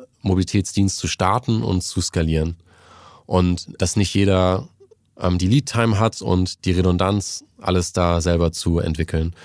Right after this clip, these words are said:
Und die Firma, ähm, die das macht,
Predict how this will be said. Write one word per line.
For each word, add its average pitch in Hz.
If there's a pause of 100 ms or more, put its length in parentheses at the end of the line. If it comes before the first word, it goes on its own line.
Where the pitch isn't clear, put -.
(380)
Und 92
die 101
Firma, 104 (140)
ähm, 90
die 90
das 90
macht, 117